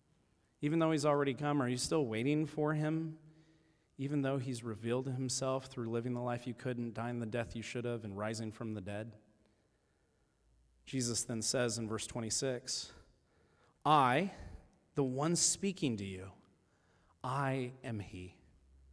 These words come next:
Jesus does not mince words. He makes known that the one she has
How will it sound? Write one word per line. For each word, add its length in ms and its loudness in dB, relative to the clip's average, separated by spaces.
Jesus 400 0
does 200 -4
not 280 -2
mince 320 -6
words. 600 -12
He 160 2
makes 340 2
known 300 2
that 160 -2
the 80 -2
one 760 0
she 380 -2
has 260 -2